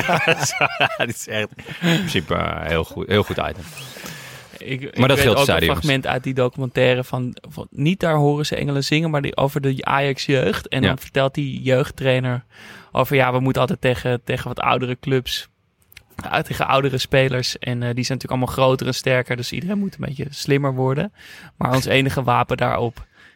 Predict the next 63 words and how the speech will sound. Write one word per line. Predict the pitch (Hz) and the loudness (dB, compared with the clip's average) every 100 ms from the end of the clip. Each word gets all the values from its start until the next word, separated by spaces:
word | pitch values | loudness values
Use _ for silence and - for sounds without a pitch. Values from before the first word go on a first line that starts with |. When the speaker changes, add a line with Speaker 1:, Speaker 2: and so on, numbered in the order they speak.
| _ _ | _ _
Speaker 2:
is | - 120 | -8 -4
Johnny | 131 127 | -2 -2
Heitinga. | 113 104 - - 123 - | -2 0 2 4 2 2
Speaker 1:
<laughs> | |
Speaker 2:
En | 139 | 2
dan | 139 | 2
zie | 156 | 0
je | 160 | 0
dus | 151 | 0
allemaal | 160 170 | 0 2
hele | 160 220 214 | 4 2 0
kleine | 196 185 170 | -4 -4 -2
jongetjes | 175 214 214 202 | -2 -4 -6 -6
en | 165 | -6
Johnny | 156 170 156 | -4 -2 -2
Heitinga | 156 185 - 160 | -2 -4 -6 -8
met | 151 151 180 | -6 -4 0
een | |
kop | 180 196 | 2 0
groter | - 165 170 202 175 156 | 0 2 4 4 2 2
en | 156 160 | 0 0
die | 156 190 175 | -2 -2 -2
blik | 160 190 - | 0 0 0
in | 165 | -8
zijn | 160 - | -6 -2
ogen | 156 170 160 | 0 0 0
ertussen | 160 151 175 143 151 | 0 0 2 2 2
en | - | 2
die | 151 139 | -2 -4
ramt | - 156 147 | -4 -4 -4
dus | 139 | -2
al | 131 139 | 0 0
die | 131 | 0
aanvallers | - 147 - - - | -4 -4 -8 -8 -14
Speaker 1:
In | - - | -18 -6
principe, | 135 87 - | 0 2 2
Speaker 2:
omver. | 65 65 | 0 -2
Speaker 1:
eh, | - - | -6 -10
gewoon | - 57 | -14 -14
goede | - 82 73 | -8 -8 -8
tactiek. | - - - - - - - | -10 -14 -14 -14 -16 -16 -6
Speaker 2:
Maar | 147 | -2
goed, | 196 185 | 0 2
eh, | 170 160 151 151 156 - | 4 4 4 4 2 2
en, | 147 143 | 2 2
eh, | 143 139 | 0 0
in | - 156 | 0 0
de | - | 0
achtentachtigste | 165 - - 143 - 143 143 | 0 -2 -4 -4 -4 -8 -4
minuut | 143 143 - | -2 -4 -2
zonder | - 190 202 147 | 4 4 4 2
Johnny | 135 131 | 0 2
Heitinga | 123 123 131 - - | 2 2 0 -2 -4
op | 139 | -4
het | 143 | -4
veld | - 123 123 | 0 0 0
wordt | 123 143 | -4 -4
een | |
schot | - 143 131 | 0 0 0
van | 139 | 0
Heinz | 127 127 - | 0 0 -4
gepakt | - 127 123 - | -4 -2 -2 -4
door, | 127 123 | -2 -2